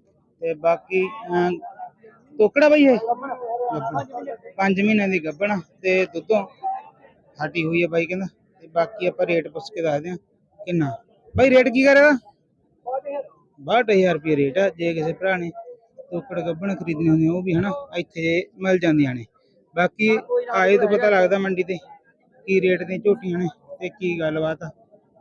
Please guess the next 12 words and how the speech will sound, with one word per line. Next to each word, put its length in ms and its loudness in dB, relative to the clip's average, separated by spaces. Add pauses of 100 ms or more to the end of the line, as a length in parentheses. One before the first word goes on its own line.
ਜੇ 60 -8
ਆਪਾਂ 200 -8
ਗੱਲ 220 -6
ਕਰੀਏ 260 -6
ਹਨਾ, 140 -6 (340)
ਚੰਗੇ 200 -4
ਤੋਂ 100 -10
ਚੰਗੇ 280 -8
ਪਸ਼ੂ 320 -8
ਆ 200 4
ਜਾਂਦੇ 260 -4
ਆ। 60 -20